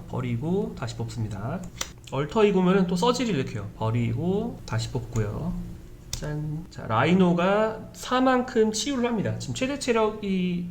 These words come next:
십사라서 두 개밖에 힐이 안 되지만 어쨌든 간 힐이 됐고요. 치유가 일어나지 않으면 서지인데 지금 됐잖아요. 부분적으로. 그럼 이거 넘어갑니다. 된 거죠.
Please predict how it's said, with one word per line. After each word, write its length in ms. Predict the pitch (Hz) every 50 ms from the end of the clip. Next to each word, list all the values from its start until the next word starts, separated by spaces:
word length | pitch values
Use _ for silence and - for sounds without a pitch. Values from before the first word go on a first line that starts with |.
| - - -
십사라서 800 | - - - 240 - - - 254 269 247 233 202 190 190 170 -
두 140 | - 143 139
개밖에 340 | 175 190 185 185 185 185
힐이 220 | 180 175 - 233 196
안 100 | 139 123
되지만 280 | 135 131 143 147 131
어쨌든 300 | 117 123 120 - - 123 123
간 220 | 156 170 185 190
힐이 200 | 180 - 247 247
됐고요. 520 | - 135 107 113 113 135 165 180 175 175 175 - - - - - -
치유가 760 | - - - 262 269 277 277 262 240 262 254 240 - - - -
일어나지 680 | - 139 156 175 220 233 226 220 214 202 - 226 226 -
않으면 500 | - 107 127 147 175 185 190 190 190 190
서지인데 760 | 185 233 240 240 247 226 214 190 214 180 120 113 - - - -
지금 220 | - 175 180 170
됐잖아요. 680 | - 156 - - 226 220 190 165 165 180 170 131 113
부분적으로. 560 | - 147 156 175 175 175 170 139 131 117 107
그럼 220 | 104 107 147 139 131
이거 100 | 123 127
넘어갑니다. 800 | 110 117 131 151 147 - 110 107 107 101 98 92 107 135 151 -
된 180 | - 131 120
거죠. 480 | 117 - - - 101 107 135 160 175 -